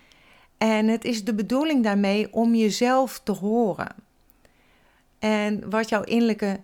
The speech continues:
stem jou zegt. Want vaak neemt de ratrace van de dag het over.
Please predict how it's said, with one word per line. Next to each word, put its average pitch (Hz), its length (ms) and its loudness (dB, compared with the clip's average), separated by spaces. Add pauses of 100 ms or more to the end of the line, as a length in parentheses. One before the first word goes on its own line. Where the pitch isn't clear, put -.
(260)
stem 247 420 2
jou 156 220 -4
zegt. 151 340 -2
Want 208 240 -4
vaak 262 340 -4
neemt 226 240 2
de 196 100 0
ratrace 220 600 -2
van 208 180 -2
de 180 140 -2
dag 190 320 -4
het - 240 -8
over. 196 480 -4